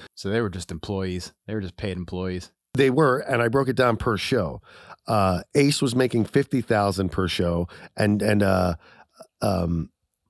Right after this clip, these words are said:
Speaker 2: Peter
Speaker 1: It's
Speaker 2: was
Speaker 1: kinda
Speaker 2: making
Speaker 1: not a
Speaker 2: thirty,
Speaker 1: lot.
Speaker 2: fifty thousand dollars per show. Now we're talking greed money. Okay, I understand that the two dudes are making a lot of fucking money, and that Ace and Peter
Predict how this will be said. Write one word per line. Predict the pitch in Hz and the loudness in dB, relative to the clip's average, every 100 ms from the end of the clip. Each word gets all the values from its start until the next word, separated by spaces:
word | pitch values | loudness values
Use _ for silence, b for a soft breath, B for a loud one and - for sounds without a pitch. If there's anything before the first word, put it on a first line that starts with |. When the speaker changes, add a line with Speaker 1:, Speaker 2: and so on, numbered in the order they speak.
| _ - | _ -2
Speaker 2:
Peter | 147 135 | 0 2
Speaker 1:
It's | 127 | 2
Speaker 2:
was | 104 | 4
Speaker 1:
kinda | - | 4
Speaker 2:
making | 330 | 6
Speaker 1:
not | 302 175 | 6 6
a | |
Speaker 2:
thirty, | 127 | 4
Speaker 1:
lot. | 117 165 262 165 - _ _ _ _ - | 2 2 2 0 -6 _ _ _ _ 2
Speaker 2:
fifty | 294 - _ 170 151 | 4 4 _ 0 0
thousand | - - 277 277 240 180 135 98 | -2 0 4 4 2 0 -2 -4
dollars | - 185 220 226 208 170 | 0 2 4 2 2 -2
per | - 160 | -2 -2
show. | - 110 71 - b b b b b b | -2 -6 -6 -10 b b b b b b
Now | 220 247 | 2 4
we're | 247 220 | 4 4
talking | 214 196 175 | 4 2 -2
greed | 143 156 147 120 | 0 0 0 -2
money. | 107 71 - B - | -4 -6 -16 B 0
Okay, | 143 - | 0 2
I | 202 262 | 4 4
understand | 254 214 - - 165 147 113 101 | 2 0 -4 -2 0 2 0 0
that | 113 | 0
the | 113 | -2
two | 101 175 | 2 2
dudes | 131 139 127 | 2 0 0
are | |
making | 117 117 104 | 0 0 0
a | |
lot | 101 113 | 0 -2
of | 101 | 0
fucking | - 110 104 | 0 0 0
money, | 110 131 87 B B B B | 2 0 -2 B B B B
and | - 127 123 160 _ _ | 0 0 0 -4 _ _
that | 127 123 117 - | 0 0 0 -2
Ace | 147 135 - | 0 0 -2
and | 113 | -2
Peter | 143 127 107 | 0 0 -2